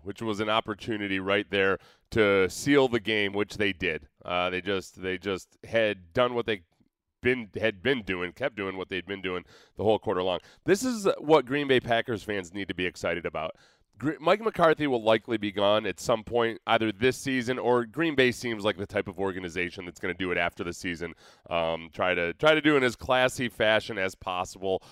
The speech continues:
if, if there's any classy way to fire somebody. Regardless, Aaron Rodgers is thirty-four years old, which used to sound old. Thirty-four, actually thirty-two is the age where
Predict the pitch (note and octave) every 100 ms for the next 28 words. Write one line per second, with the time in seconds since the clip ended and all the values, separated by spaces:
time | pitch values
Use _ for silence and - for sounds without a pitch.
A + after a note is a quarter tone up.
0 | - - G2 G2 F2+ G2 G#2 - G#2 F#2+
1 | G#2 F#2 - F#2+ F#2 - G2 F#2 F2+ -
2 | F2+ F2+ F2 G2+ E2 F2 D#2 - _ _
3 | B2+ C3 D3+ E3 D3 A2+ - _ _ _
4 | - E3 F3 D3 C#3 B2 G2+ G2+ - A2
5 | G#2 G2+ F#2 F2 E2+ E2+ D#2+ D#2+ F#2 A#2+
6 | C3 E3+ - C3+ - B2 A#2 A2 - G2
7 | G#2 A2+ - _ _ D#3 E3+ D#3+ - C#3+
8 | C#3+ B2 - _ - D3 - D#3 - D#3
9 | G#3+ G3+ - - D#3+ C#3 G2+ F2+ G#2 G2+
10 | G2+ G2 A2 G#2 G2